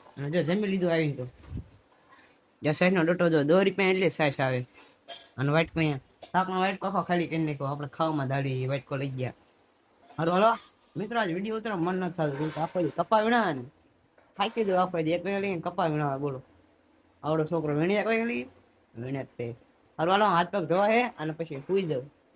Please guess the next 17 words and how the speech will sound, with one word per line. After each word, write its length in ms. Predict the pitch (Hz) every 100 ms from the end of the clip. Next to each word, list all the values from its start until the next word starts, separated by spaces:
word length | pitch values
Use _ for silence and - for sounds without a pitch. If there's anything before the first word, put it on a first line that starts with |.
| _ -
કે 80 |
જાઉં 260 | 139 165 170
સાંજે 220 | 170 165
હું 160 | 160 143
ગા 200 | 165 175
ધોવા. 340 | 151 139 123 - _ _ _ _ -
ગા 120 | 139
ધોવા 220 | 139 147
જવું 280 | 139 147 165
જોઈશે. 280 | 160 160 170 - - _ -
હાલો, 160 | 147 156
હાલો, 180 | 180 202
હાથ 200 | 160 165
પગ 160 | 165 143
ધોઈને 220 | 170 139
સૂઈ 160 | 156 165
જાઉં. 280 | 135 123